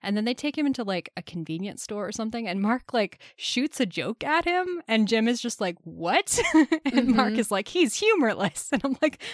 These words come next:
Speaker 1: "Mark, calm down." <laughs>
Speaker 2: Yeah, I mean, I think,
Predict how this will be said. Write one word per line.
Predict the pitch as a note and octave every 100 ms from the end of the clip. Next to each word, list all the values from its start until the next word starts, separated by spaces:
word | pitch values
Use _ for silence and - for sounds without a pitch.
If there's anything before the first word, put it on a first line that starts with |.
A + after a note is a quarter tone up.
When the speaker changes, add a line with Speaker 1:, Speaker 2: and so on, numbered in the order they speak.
| -
Speaker 1:
"Mark, | G4 G#4+ - - -
calm | - D#4+ F4+
down." | D#4 E4 G3+ F#3+ -
<laughs> | C#4+ _ C#4 _ _
Speaker 2:
Yeah, | A#3 E4+ G#4 G3+
I | G#3+ C4+
mean, | D4 D4 C#4 -
I | C4
think, | C4 D4+ D#4+ E4 -